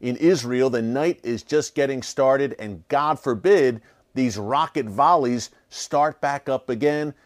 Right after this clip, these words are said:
Folks, that is a real possibility, though, as tensions escalate. Now, Israel's response so far has been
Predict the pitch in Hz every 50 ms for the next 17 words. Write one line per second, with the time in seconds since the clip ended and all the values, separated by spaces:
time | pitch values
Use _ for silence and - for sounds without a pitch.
0 | _ _ _ - 151 151 156 - - - 147 123 117 - - 147 156 170 185 175
1 | - - - 117 117 113 107 98 92 101 127 143 160 170 175 180 180 180 160 _
2 | - - 143 147 139 - - 117 104 165 196 196 165 135 123 113 95 117 113 117
3 | 110 - - 135 147 160 170 165 - - - - - 151 151 - - 131 117 -
4 | - - - 113 - - - 120 113 110 110 117 - _ _ _ _ _ _ -
5 | 117 110 - - 170 175 156 - 165 170 170 156 117 135 131 120 - - - 139
6 | 139 139 131 - - - - - 214 214 156 - - 110 101 101 110 127 135 -
7 | _ _ _ _ _ _ _ _ _ _ _ _ _ - 113 123 120 104 - -
8 | 180 156 113 87